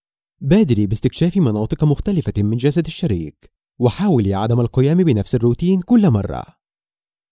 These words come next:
فاجئيه باستثارة بعض المناطق الجديدة.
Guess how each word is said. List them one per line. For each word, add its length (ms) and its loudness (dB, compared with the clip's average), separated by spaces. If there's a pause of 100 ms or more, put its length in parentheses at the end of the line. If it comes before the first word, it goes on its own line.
فاجئيه 480 2
باستثارة 600 -2
بعض 300 -2
المناطق 400 -4
الجديدة. 640 -4